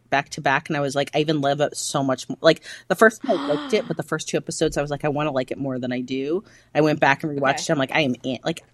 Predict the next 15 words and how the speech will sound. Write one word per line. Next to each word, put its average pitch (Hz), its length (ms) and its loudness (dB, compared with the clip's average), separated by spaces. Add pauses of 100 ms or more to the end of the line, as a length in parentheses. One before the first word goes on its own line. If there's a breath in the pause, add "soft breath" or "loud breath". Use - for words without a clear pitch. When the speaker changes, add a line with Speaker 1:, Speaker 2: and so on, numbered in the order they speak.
(100)
Speaker 1:
it 165 220 2
is 156 240 4
in 143 180 -4
my, 135 140 4
like, 123 220 -4
very 127 280 -4
top, - 300 -8
top, - 240 -12
top, - 320 -8
top - 320 -10
tier. - 300 -8
I 139 60 -2
love 127 420 -8
Speaker 2:
And 135 200 -4
Speaker 1:
it. - 600 2